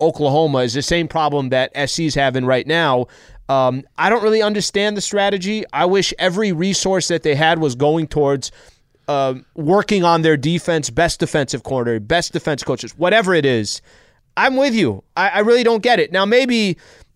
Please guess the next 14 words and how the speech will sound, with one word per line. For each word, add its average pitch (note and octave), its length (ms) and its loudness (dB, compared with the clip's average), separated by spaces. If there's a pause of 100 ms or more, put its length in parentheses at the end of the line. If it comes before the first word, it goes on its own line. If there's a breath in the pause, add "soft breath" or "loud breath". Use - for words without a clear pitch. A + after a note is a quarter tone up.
(140)
from, G3 280 2
from F#3+ 240 -4
what F3+ 100 2
I G#3+ 140 4
understand, E3+ 580 0
so C#3 180 0
he F3+ 180 -2
had F#3+ 140 2
signed, B2+ 540 0 (680 soft breath)
Kingsbury F#3 460 2
had D3 120 2
signed C#3 420 0
a, A2+ 480 0 (260)
um, G#2+ 680 -6